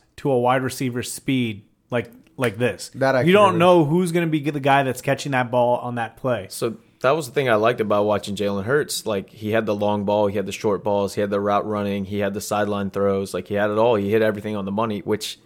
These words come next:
Speaker 3: it's a small, you know, sample size, but yeah, he brought himself back. He's looking good. I think, like I said, I think he's gonna come in like a Tyrod Taylor, but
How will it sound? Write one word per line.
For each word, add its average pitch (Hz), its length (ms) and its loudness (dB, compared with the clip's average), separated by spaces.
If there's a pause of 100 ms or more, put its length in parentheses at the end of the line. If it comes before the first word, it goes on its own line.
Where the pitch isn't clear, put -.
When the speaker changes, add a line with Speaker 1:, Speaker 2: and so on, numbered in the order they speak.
(320)
Speaker 3:
it's - 200 -8
a 127 40 -6
small, 135 600 6
you 120 160 -2
know, 104 100 2
sample 127 380 0
size, 98 400 -2
but 95 380 -4 (720)
yeah, 135 120 -4
he 131 80 0
brought 139 180 4
himself 143 320 0
back. 113 240 6
He's 107 140 -8
looking 117 300 -4
good. 104 320 4 (680)
I 147 120 8
think, 147 260 0
like 123 160 6
I 120 60 6
said, 110 200 4
I 107 60 4
think 120 140 -4
he's 110 80 -2
gonna 110 140 0
come 110 160 -4
in 107 60 0
like 101 120 -2
a 95 60 -4
Tyrod 101 420 -2
Taylor, 98 380 -2
but 95 440 -6